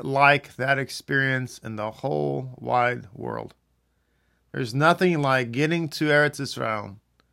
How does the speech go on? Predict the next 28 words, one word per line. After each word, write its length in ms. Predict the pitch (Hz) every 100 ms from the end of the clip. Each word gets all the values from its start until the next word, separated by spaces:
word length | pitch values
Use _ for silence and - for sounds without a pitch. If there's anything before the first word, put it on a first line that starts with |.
| _ _ _ _ _ _ _ _ _ _ _
And 220 | 117 123
you're 100 | 120
tired, 560 | 120 170 196 208 185 170
you've 160 | 143 127
been 120 | 160
on 100 | 160
a 60 |
flight, 580 | 135 156 165 165 156 -
you 40 | 135
know, 260 | 135 135
there, 100 | 117
maybe 280 | 107 120 131
there's 280 | 127 123 95
the, 140 | 101
the 340 | 101 104 - 113
jet 320 | 110 170 -
lag 380 | 156 151 143 135
and 100 | 135
all 80 | 143
that 120 | 143
type 200 | 135 127
of 80 | 113
stuff, 460 | 139 123 117 - -
but 180 | -
you 60 | 202
don't 100 | 226
even 180 | 185 156
care. 320 | 185 147 -